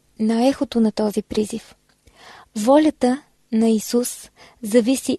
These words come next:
от нас, частите на Неговото тяло. Нека всеки кротък човек да не подценява важността на своя индивидуален отговор.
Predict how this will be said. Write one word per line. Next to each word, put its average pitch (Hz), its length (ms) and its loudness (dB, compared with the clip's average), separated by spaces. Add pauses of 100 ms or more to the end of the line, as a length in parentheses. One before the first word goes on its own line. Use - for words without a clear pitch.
от 226 200 -4
нас, 208 420 -2 (240)
частите 233 560 -2
на 247 120 -2
Неговото 214 540 -2
тяло. - 380 -4 (760)
Нека 285 220 0
всеки 294 340 0
кротък 294 500 0
човек 220 380 -2 (600)
да 226 220 0
не 233 120 2
подценява 254 680 -2
важността 247 640 0
на 226 120 0
своя 220 440 0 (100)
индивидуален 233 840 0
отговор. 208 540 -2